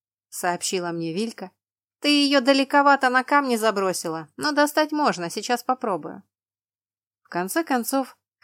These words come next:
Хелли запихнули таки совместными усилиями вверх по отвесной стене, которая плюс ко всему ещё и нависала над головой небольшим козырьком, и широким жестом предложили начать штурм уже мне.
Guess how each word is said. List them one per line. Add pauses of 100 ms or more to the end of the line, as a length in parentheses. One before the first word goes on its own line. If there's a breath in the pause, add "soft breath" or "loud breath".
Хелли
запихнули
таки
совместными
усилиями
вверх
по
отвесной
стене, (460)
которая
плюс
ко
всему
ещё
и
нависала
над
головой (200)
небольшим
козырьком, (640)
и
широким
жестом
предложили
начать
штурм
уже
мне.